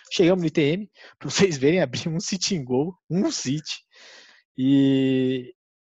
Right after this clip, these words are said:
e tô na, na, na premiação já. Agora acaba o I C M. Agora é jogo por ficha. Agora é isso aí. Agora é bala, galera. Tá? Tem uma, uma tabela que ajuda bastante a gente. Mesmo o dois e sete que eu limpei, ó, tem que pagar.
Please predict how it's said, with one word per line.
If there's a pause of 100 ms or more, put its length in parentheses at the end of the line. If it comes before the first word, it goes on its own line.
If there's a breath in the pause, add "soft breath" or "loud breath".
e
tô
na,
na,
na
premiação
já.
Agora (300)
acaba
o
I
C
M.
Agora
é
jogo
por
ficha.
Agora
é
isso
aí.
Agora
é
bala,
galera. (540 loud breath)
Tá?
Tem
uma,
uma
tabela
que
ajuda
bastante
a
gente.
Mesmo
o
dois
e
sete
que
eu
limpei,
ó,
tem
que
pagar.